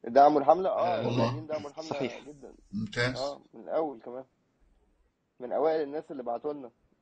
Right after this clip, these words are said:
Speaker 1: دعم خاص ودعم عام في رومات كمان.
Speaker 3: والسؤال الثاني: "يا ترى ما رأي القرآنيين، وهل يؤيدوا ويدعموا هذه المظاهرة، أم هم مجرد مدعون، آه، دعم الحريات؟"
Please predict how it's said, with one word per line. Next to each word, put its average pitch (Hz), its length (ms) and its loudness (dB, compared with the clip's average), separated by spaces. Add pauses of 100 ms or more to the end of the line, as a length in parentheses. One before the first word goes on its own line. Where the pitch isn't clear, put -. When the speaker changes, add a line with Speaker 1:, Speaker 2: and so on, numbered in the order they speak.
(160)
Speaker 1:
دعم 135 300 -2
خاص 151 340 -6
ودعم 131 440 -4
عام 135 240 -2
في 120 120 -20
رومات 123 320 -12
كمان. 117 220 -20
Speaker 3:
والسؤال 131 460 4
الثاني: 147 640 8
"يا 127 100 8
ترى 147 380 12
ما 135 200 12
رأي 147 240 12
القرآنيين، 127 760 6
وهل 131 300 6
يؤيدوا 120 520 6
ويدعموا 117 480 6
هذه 120 260 6
المظاهرة، 117 640 6 (380)
أم 135 80 10
هم 135 340 4
مجرد 131 480 6
مدعون، 123 680 4 (580)
آه، 101 300 6
دعم 127 360 10
الحريات؟" 104 680 0